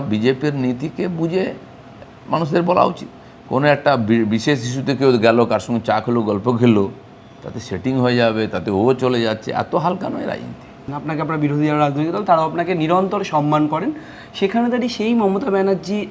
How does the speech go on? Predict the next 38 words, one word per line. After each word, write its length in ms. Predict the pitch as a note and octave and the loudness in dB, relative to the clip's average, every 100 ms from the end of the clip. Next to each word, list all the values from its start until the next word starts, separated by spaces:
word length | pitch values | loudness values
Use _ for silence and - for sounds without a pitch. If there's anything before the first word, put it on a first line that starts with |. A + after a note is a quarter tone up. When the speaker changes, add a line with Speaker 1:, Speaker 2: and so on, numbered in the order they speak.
| E3+ | -8
Speaker 2:
একটি 160 | - E3 | -6 -2
জায়গাতে 320 | D#3+ D#3+ E3 D#3+ | 0 -2 0 -2
আপনাদের 200 | D#3 D#3+ | 0 -4
মধ্যে 160 | D#3+ D#3 | -4 -4
কথোপকথন 460 | D3 D3+ D3+ D3+ D3+ | -2 0 0 -2 -2
হচ্ছে, 160 | D3+ D#3 | -2 -4
আপনি 120 | D3 D3+ | -4 0
বৌদিকে 320 | D3 D3 D3 D3+ | 2 2 2 2
নিয়ে 120 | D3+ C#3+ | 2 2
যাচ্ছেন, 320 | C3+ - D#3 C#3+ | -2 -4 -4 -2
বসছেন, 340 | C#3+ C3+ D#3 D3+ D3+ - - - | -4 -6 -2 -2 -2 -8 -16 -2
সৌজন্য 340 | E3+ E3 F3+ F3 E3 | 2 6 6 4 2
বিনিময় 320 | E3 D#3+ D#3+ | 0 0 -2
হচ্ছে, 200 | D#3 D#3 E3+ F3+ | -4 -6 0 2
বলা 140 | F#3+ | 2
হচ্ছে 140 | G#3 G#3+ | -2 -4
মমতা 220 | G#3+ G3 G#3 | 0 0 0
ব্যানার্জির 320 | G#3 G#3 G3+ A3+ | -4 -4 -6 -6
সঙ্গে 160 | A3 A3 | -6 -6
আপনি 100 | G#3+ G#3+ | -2 0
আগে 140 | F3+ F#3+ | 0 0
থেকেই 200 | G#3 A#3 | -2 -2
সেটিং 200 | G3+ G3 G3 | -2 -2 -2
করে 100 | G#3 G3+ | -4 -2
চলছেন। 240 | A3+ A#3 B3 G3+ | -4 -4 0 2
আমি 140 | A#3+ G3+ | 2 2
বলছি 220 | D3+ - E3 | 0 -2 -6
না, 60 | - - - - F#3 | -6 -12 -18 -6 -4
আপনার 240 | A#3+ B3+ F#3+ | 0 2 4
দলের 220 | F3+ F#3 F#3 | 4 2 0
নেতা 160 | F3+ A#3+ | 0 0
অর্জুন 260 | F#3+ D#3+ G3 - | 0 2 2 2
সিং 120 | D#3 C3+ | 0 0
বলছেন। 280 | C3+ - D3 C3+ - - - - | -2 -4 -8 -8 -10 -10 -16 -16
Speaker 1:
আচ্ছা, 140 | D3+ F3+ - B2+ | -12 -10 -2 0
অর্জুন 320 | A#2+ C3 C#3 C3 | 2 0 -2 -4
সিং 220 | C3+ C#3 C#3 C#3+ C#3 A#2+ - - | -2 -2 -2 -4 -6 -10 -16 -2
কে? 140 | C3 | 2